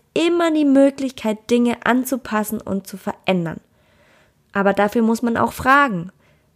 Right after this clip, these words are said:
was ist möglich, wie ist es möglich, wer kann mich dabei unterstützen und was kann ich dafür tun? Und nicht zu vergessen, warum will ich das?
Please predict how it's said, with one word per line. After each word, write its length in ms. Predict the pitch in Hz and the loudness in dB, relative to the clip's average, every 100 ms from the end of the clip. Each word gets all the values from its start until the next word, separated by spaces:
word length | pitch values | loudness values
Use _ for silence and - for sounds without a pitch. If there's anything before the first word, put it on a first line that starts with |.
| _ | _
was 260 | 190 196 - | 0 0 0
ist 220 | 208 - | -6 -2
möglich, 640 | 233 254 254 262 247 247 _ _ _ - | 2 2 2 -2 -2 -4 _ _ _ -8
wie 280 | 185 240 - | 0 0 0
ist 220 | 226 226 | -4 -6
es 140 | 220 | -4
möglich, 520 | 214 208 208 196 - - | 0 0 -2 -8 -10 -6
wer 260 | 175 202 | 2 2
kann 220 | 214 220 214 | 2 0 0
mich 120 | 208 | 0
dabei 320 | 196 196 185 | -2 -2 -2
unterstützen 720 | 185 190 - 180 - - 165 - - - - | -2 -4 -6 -8 -8 -8 -8 -10 -20 -20 -6
und 160 | 180 180 | -4 0
was 220 | 185 - | 0 2
kann 180 | 190 190 | 0 0
ich 160 | 175 | -2
dafür 340 | 175 160 170 - | -4 -4 -6 -8
tun? 220 | - - - _ _ _ - - _ - | -6 -8 -8 _ _ _ -20 -20 _ -4
Und 160 | 190 | -2
nicht 240 | 196 196 - | 0 -2 -2
zu 100 | 190 | -2
vergessen, 720 | 190 185 180 185 214 208 220 _ _ - | 0 0 -2 0 0 0 -4 _ _ -2
warum 640 | 190 185 190 196 170 156 - _ _ - | -2 0 2 2 2 -2 -12 _ _ -2
will 220 | 175 160 | -2 -2
ich 180 | 170 - | -6 -10
das? 380 | 156 156 - | -10 -10 -16